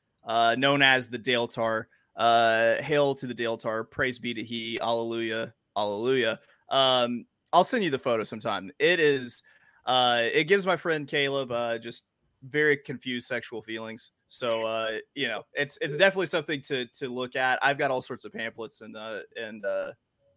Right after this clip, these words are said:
uh, literature that I can provide that I, you know, travel door to door and, and, and give to people. But I will be using,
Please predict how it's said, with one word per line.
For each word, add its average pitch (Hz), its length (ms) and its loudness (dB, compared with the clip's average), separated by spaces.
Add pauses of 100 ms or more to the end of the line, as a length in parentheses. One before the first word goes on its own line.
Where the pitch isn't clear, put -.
(100)
uh, 101 140 -10
literature 110 460 -8
that 107 100 -6
I 107 80 -4
can 107 140 -14
provide 104 480 -4
that 98 100 -8
I, 98 140 -4 (160)
you 110 80 -14
know, 101 80 -12
travel 107 300 -4
door 110 180 -8
to 104 80 -8
door 104 320 -8
and, 98 120 -14 (140)
and, 107 260 -16
and 110 200 -12
give 113 160 -10
to 95 80 -20
people. 113 340 -12
But 147 200 2 (300)
I 131 140 6
will 151 160 4
be 147 120 0
using, 127 600 -2